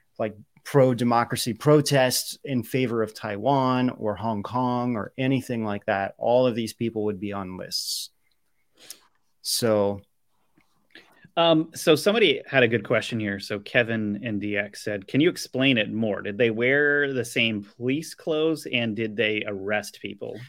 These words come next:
Speaker 1: So
Speaker 2: No.
Speaker 1: this,
Speaker 2: Go ahead.
Speaker 1: yeah. G-, well, go ahead, Rob.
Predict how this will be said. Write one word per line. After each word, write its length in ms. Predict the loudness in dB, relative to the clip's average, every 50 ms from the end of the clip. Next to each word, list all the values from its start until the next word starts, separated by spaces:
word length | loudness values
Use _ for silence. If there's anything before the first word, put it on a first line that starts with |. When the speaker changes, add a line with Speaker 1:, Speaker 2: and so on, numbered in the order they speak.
| -6 2
Speaker 1:
So 160 | 6 6 8
Speaker 2:
No. 80 | 10
Speaker 1:
this, 220 | 10 10 8 6 0 -8 _ _ _ _ _
Speaker 2:
Go 100 | -2 0
ahead. 120 | 2 2
Speaker 1:
yeah. 100 | 2 0 -4 -10 _ _ _ _ -10 -8
G-, 80 | -6 -2
well, 160 | 0 2 2
go 120 | 2 0
ahead, 220 | -2 -2 -2 -2 -4
Rob. 180 | -4 -6 -6